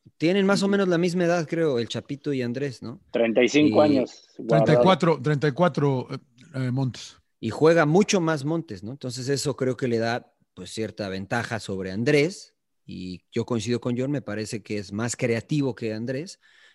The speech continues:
Speaker 1: Y jugando con
Speaker 2: Claro,
Speaker 1: esa,
Speaker 2: eso sí.
Speaker 1: con ese tridente ahí en medio, con un contención y tal vez un poquito más sueltos, creo que sería, sería bueno. Pero bueno, yo,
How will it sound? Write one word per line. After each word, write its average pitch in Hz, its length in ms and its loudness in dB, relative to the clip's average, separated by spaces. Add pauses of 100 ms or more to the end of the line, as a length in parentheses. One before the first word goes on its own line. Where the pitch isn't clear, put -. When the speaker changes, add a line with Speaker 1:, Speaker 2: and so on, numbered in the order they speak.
Speaker 1:
Y 107 80 -8
jugando 127 380 0
con 123 120 -2
Speaker 2:
Claro, 110 160 4
Speaker 1:
esa, 120 360 0
Speaker 2:
eso 143 200 2
sí. 107 200 -6 (400)
Speaker 1:
con 120 200 -2
ese 143 200 0
tridente 143 520 2
ahí 151 100 2
en 156 100 2
medio, 160 240 0
con 131 120 -2
un 139 60 -2
contención 135 460 -4
y 120 60 -2
tal 131 160 -2
vez 131 160 -4
un 135 100 -2
poquito 127 300 -6
más 127 160 -2
sueltos, 151 420 -2
creo 127 220 -4
que 120 140 -4
sería, 107 560 -6 (580)
sería 120 260 0
bueno. 127 280 0
Pero 127 180 2
bueno, 220 300 0
yo, 127 240 0